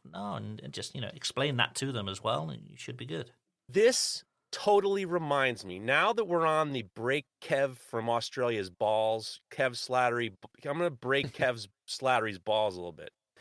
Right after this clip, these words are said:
Speaker 2: This reminds me, thank you, Mareko, for bringing that, bringing his name up, 'cause I wouldn't have remembered. Kev had a guy in the United States who had needed his knife fixed. And he sent me a message. He says, "Do you think you could fi-, it, it'd be a lot easier for me if you could fix," he got, he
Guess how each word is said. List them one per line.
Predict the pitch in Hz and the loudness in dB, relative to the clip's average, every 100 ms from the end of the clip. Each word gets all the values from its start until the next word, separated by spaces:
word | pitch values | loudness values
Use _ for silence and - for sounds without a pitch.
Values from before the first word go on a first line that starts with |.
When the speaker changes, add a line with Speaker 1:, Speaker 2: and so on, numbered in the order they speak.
| - - - - - | -20 -20 -20 -18 -4
Speaker 2:
This | - - | -2 0
reminds | 190 190 190 165 117 | 2 6 8 6 4
me, | 101 | -4
thank | - 127 123 | 0 0 0
you, | 95 | -8
Mareko, | 87 90 92 90 | -8 -8 -8 -10
for | 92 | -10
bringing | 95 104 107 107 | -8 -6 -6 -6
that, | 98 - - | -8 -8 -4
bringing | 123 117 | -2 -2
his | 110 104 | -4 -4
name | 113 127 | -2 -2
up, | 156 | -2
'cause | - | -2
I | 147 | -2
wouldn't | 156 156 | 0 -2
have | 143 | -2
remembered. | 156 170 135 87 - _ - - - _ - | 0 0 0 -8 -14 _ -20 -20 -20 _ -6
Kev | - 214 226 | 8 8 10
had | 208 190 | 8 6
a | |
guy | 165 165 160 | 8 8 8
in | 151 | 6
the | |
United | 147 135 | 2 2
States | - 135 139 - | 0 0 0 -2
who | 123 | 0
had | 120 - 117 123 | 2 0 -4 -4
needed | 123 113 | -2 -2
his | 101 | 0
knife | 117 113 | 0 0
fixed. | - 87 - - - _ _ _ _ _ _ - - | -2 -8 -8 -14 -16 _ _ _ _ _ _ -20 -10
And | 110 | -10
he | |
sent | - 139 120 | -4 -4 -2
me | |
a | 107 | -2
message. | 107 101 92 | -2 -4 -10
He | 95 | -10
says, | - 95 | -8 -8
"Do | 95 | -8
you | 95 | -12
think | 113 113 | -12 -12
you | |
could | 98 95 | -14 -12
fi-, | - | -10
it, | 110 98 | -12 -12
it'd | 120 117 | -10 -6
be | 117 | -4
a | 113 | 0
lot | 127 131 | 2 0
easier | 127 123 113 | -2 -4 -6
for | 113 | -6
me | 107 101 | -6 -8
if | - | -10
you | 104 | -12
could | 98 | -10
fix," | - 107 - - _ _ | -6 -6 -6 -12 _ _
he | 110 | -6
got, | 123 110 | 0 0
he | 113 | -2